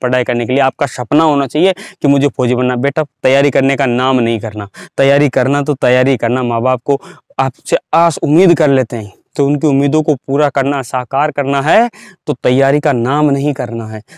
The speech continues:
तैयारी रियल में करनी है, और तैयारी रियल में करने के लिए क्या करना है, अब मैं आपको बता रहा हूँ। मैंने कई बार वीडियो में बताया कि किस प्रकार पढ़े, स्ट्रेटजी बताई, तो मैं आपको एसएससी जीडी की छोटी सी एक प्लान बताता हूँ, आपको किस प्रकार पढ़ना है।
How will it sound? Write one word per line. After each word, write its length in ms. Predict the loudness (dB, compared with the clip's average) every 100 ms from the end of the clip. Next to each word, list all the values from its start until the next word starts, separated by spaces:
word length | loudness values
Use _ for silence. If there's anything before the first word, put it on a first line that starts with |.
| _
तैयारी 400 | 0 2 2 2 2
रियल 280 | 2 2
में 140 | 0 -2
करनी 260 | -2 -2
है, 60 | -2
और 80 | -2
तैयारी 400 | 0 0 2 0
रियल 280 | 0 0 0
में 140 | -2
करने 280 | -2 -2 -2
के 80 | -2
लिए 180 | -4 -2
क्या 160 | -4
करना 320 | -4 -4 -4
है, 80 | -4 -6
अब 140 | -2
मैं 120 | 0
आपको 240 | 0 -2 -4
बता 240 | -2 -2
रहा 80 | -2
हूँ। 80 | -4 -10 -20 -6
मैंने 180 | 0 0 0
कई 140 | 0
बार 200 | 2 2
वीडियो 260 | 2 0 0
में 80 | 0
बताया 280 | 0 0 0
कि 120 | -4
किस 240 | -6 -8
प्रकार 340 | -6 -2 0 0
पढ़े, 340 | -2 -2 -4 -6 -20 _
स्ट्रेटजी 480 | -6 -2 0 2 0
बताई, 280 | 0 0 0
तो 100 | 0
मैं 120 | -2
आपको 220 | -2 -2
एसएससी 320 | 0 -2 -2
जीडी 200 | -2 0
की 80 | -2
छोटी 360 | -2 -4 0 -2
सी 120 | 0
एक 120 | -2 0
प्लान 240 | 0 0
बताता 220 | -4 -4
हूँ, 100 | -2
आपको 220 | -2 -2
किस 220 | -4 -4 -4
प्रकार 320 | -2 0 0
पढ़ना 260 | 0
है। 40 | -2